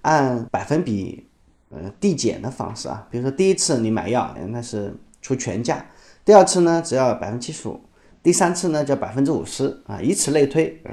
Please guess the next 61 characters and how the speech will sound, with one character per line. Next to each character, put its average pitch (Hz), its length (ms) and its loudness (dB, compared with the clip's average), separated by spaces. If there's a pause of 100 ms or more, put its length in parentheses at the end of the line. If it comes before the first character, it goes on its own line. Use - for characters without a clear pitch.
直 113 120 -4
到 113 640 0
不 - 80 -6
花 117 160 -2
钱 101 240 -6
为 98 140 -4
止。 - 180 -10 (120)
呃， 131 320 0
再 190 120 2
说 180 140 0
说 190 80 0
法 185 180 -2
国 120 140 0
啊， - 400 -2
法 127 160 0
国 180 400 8
我 104 160 -4
以 117 80 0
前 120 300 -4
讲 104 340 -2
漫 135 220 2
谈 131 180 -2
法 117 160 -2
国 117 100 -2
的 120 120 0
时 - 120 -8
候 117 60 -2
也 113 100 -2
讲 104 220 -8
得 104 80 -6
非 117 100 -8
常 107 140 -8
清 120 180 -6
楚 - 140 -6
啊， - 160 -10 (320)
那 110 100 -8
个 110 80 -4
法 104 220 -6
国 117 160 0
的 113 560 0
福 120 80 -2
利 139 140 2
政 139 180 2
策 131 180 -2
也 98 120 0
非 - 120 -2
常 139 200 -2
好 - 160 -10
啊， 107 260 -12
特 143 100 -2
别 113 120 -2
是 - 180 -8
它 110 160 -6
的 107 160 -4
全 - 180 -6
民 120 140 0
医 117 40 -2
疗 113 220 -2
保 113 120 -4
险 123 160 -6
啊， 110 120 -8